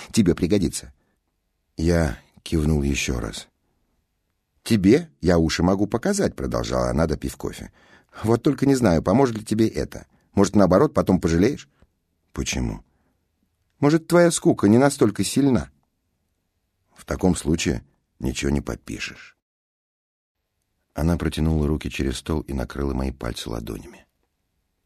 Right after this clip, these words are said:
"Тогда вот еще что. После этого какое-то время,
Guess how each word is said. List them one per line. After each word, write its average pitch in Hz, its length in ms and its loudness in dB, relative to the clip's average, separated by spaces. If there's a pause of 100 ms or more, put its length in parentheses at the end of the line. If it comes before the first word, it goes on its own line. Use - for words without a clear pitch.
(880)
"Тогда 92 460 -2 (920)
вот 95 220 -4
еще 78 200 -6
что. 67 380 -8 (1700)
После 87 280 -6
этого 90 360 -2
какое-то 92 480 -4
время, 85 440 -2